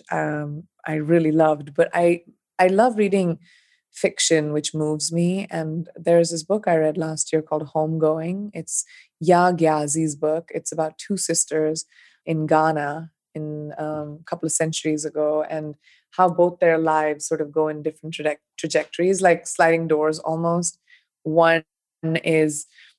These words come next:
married off to, um, you know, a slave trader, and the other one is turned into a slave, and what happens in their multi-generational life, which leads the story to, you know, America, today America. It's such a beautiful book about family, about women, about,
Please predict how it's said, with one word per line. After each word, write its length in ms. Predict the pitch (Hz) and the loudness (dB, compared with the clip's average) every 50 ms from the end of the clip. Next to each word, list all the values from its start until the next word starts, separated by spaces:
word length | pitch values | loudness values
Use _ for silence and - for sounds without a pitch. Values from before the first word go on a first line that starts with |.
| _ _ | _ _
married 340 | 160 170 165 160 160 160 160 | 2 4 4 4 4 4 4
off 260 | 156 151 156 151 - | 4 2 2 -2 -6
to, 360 | - - 156 156 151 147 151 - | -6 -4 -2 -2 -2 -2 -4 -4
um, 340 | - 156 151 151 147 143 143 - | -2 -2 -2 -2 -4 -8 -10 -10
you 80 | 156 151 | -8 -8
know, 80 | 151 | -6
a 60 | 156 | -2
slave 380 | 151 - - 180 170 165 160 - | -2 0 2 4 2 2 2 0
trader, 420 | - - 160 156 147 147 151 151 | -2 -2 -2 0 0 0 -2 -2
and 260 | 151 151 147 147 147 147 | -2 -4 -6 -8 -8 -8
the 100 | 170 - | -6 -6
other 180 | 160 151 151 156 | -4 -4 -4 -4
one 320 | 160 151 151 147 147 147 | -4 -4 -6 -8 -10 -10
is 100 | 147 - | -12 -12
turned 300 | - - - 151 147 143 - | -14 -10 -8 -8 -8 -6 -2
into 340 | - 170 175 170 - - - | 0 0 0 0 -2 -6 -8
a 40 | 156 | -6
slave, 460 | - - - - - - - - 160 160 - | -6 -6 -4 -6 -6 -6 -8 -10 -10 -10 -8
and 340 | - 165 160 156 151 156 - _ | -6 -6 -6 -8 -10 -12 -8 _
what 200 | 160 170 165 165 | 0 0 0 0
happens 400 | 165 165 160 - 160 160 156 160 | -4 -6 -4 -6 -8 -8 -8 -8
in 100 | 156 160 | -4 -2
their 140 | 160 156 | -2 -2
multi-generational 1400 | 156 156 156 156 156 156 - 160 160 156 151 - 160 151 151 151 147 151 151 156 151 - - 151 147 147 147 147 | -2 -2 -4 -4 -4 -2 -2 -2 -2 -2 -4 -4 -6 -6 -6 -4 -4 -2 -2 -2 -4 -8 -8 -8 -8 -8 -6 -2
life, 380 | 151 160 165 165 156 156 156 - _ | 0 2 2 2 2 0 -4 -8 _
which 240 | 156 156 - - 156 | -8 -8 -6 -6 -4
leads 520 | 156 156 160 160 160 151 143 139 - - _ _ _ _ _ _ _ _ _ _ | -2 0 0 0 0 -2 -4 -6 -8 -8 _ _ _ _ _ _ _ _ _ _
the 120 | 170 175 | 0 0
story 400 | 170 - - 175 175 165 165 156 156 | 0 2 4 4 4 4 4 2 -2
to, 480 | - - 165 156 156 151 151 147 - _ _ _ | -2 -2 0 2 2 2 0 -4 -6 _ _ _
you 100 | 160 160 | -6 -4
know, 100 | 151 151 - | -2 -2 -2
America, 640 | - 160 165 165 165 156 156 151 - 147 147 143 - | 0 2 4 4 4 4 2 0 0 -4 -6 -6 -6
today 260 | - - 165 165 156 147 | -4 2 4 4 4 4
America. 460 | 147 151 151 147 135 135 139 _ - - | 0 -4 -6 -6 -6 -8 -8 _ -4 -4
It's 180 | 170 170 - | -2 -2 -2
such 240 | - - 202 202 - 214 | -2 0 0 0 0 0
a 60 | 190 | -2
beautiful 680 | 165 170 - 175 180 185 180 190 175 - - 175 170 | -2 -2 -2 -2 0 2 2 0 0 0 2 2 2
book 280 | 156 147 160 160 - - | 2 2 0 0 0 -4
about 240 | 165 147 - - _ | -10 -12 -12 -12 _
family, 520 | _ 196 190 185 180 180 175 175 175 175 170 | _ 2 4 4 4 2 0 0 2 2 2
about 320 | 160 160 147 139 - 147 | 2 0 -2 -4 -6 -4
women, 440 | 147 175 175 175 175 170 165 160 160 | -2 0 2 2 2 2 0 0 -2
about, 440 | - - 156 156 156 151 151 147 - | -6 -6 -4 -2 0 0 0 -2 -4